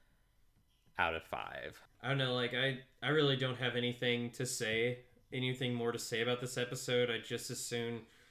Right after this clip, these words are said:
Speaker 1: No.
Speaker 2: kinda, like, leave it.
Speaker 1: <laughs>
Speaker 2: Um, and, uh, yeah, let's, let's not,
Speaker 1: Never
Speaker 2: let's not
Speaker 1: speak
Speaker 2: talk
Speaker 1: of it
Speaker 2: about it
Speaker 1: again.
Speaker 2: again. Um,
Speaker 1: <laughs>
Speaker 2: I mean, granted, we will probably make a couple references to it, um, next week,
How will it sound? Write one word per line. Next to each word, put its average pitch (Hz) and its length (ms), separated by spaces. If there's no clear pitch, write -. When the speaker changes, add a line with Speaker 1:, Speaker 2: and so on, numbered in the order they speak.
Speaker 1:
No. 90 300
Speaker 2:
kinda, 113 180
like, 110 160
leave 113 240
it. 135 260
Speaker 1:
<laughs> - 40
Speaker 2:
Um, 113 500
and, 113 380
uh, 110 400
yeah, 156 120
let's, 113 300
let's 147 240
not, 156 260
Speaker 1:
Never 165 140
Speaker 2:
let's 202 100
not 233 140
Speaker 1:
speak - 80
Speaker 2:
talk 247 180
Speaker 1:
of - 80
it - 60
Speaker 2:
about 131 160
it 123 100
Speaker 1:
again. 107 280
Speaker 2:
again. 110 60
Um, 139 460
Speaker 1:
<laughs> 202 100
Speaker 2:
I 147 100
mean, 151 220
granted, 143 380
we 143 100
will 139 240
probably 135 400
make 127 380
a 123 80
couple 123 320
references 120 640
to 120 180
it, 113 320
um, 110 520
next 117 400
week, 117 360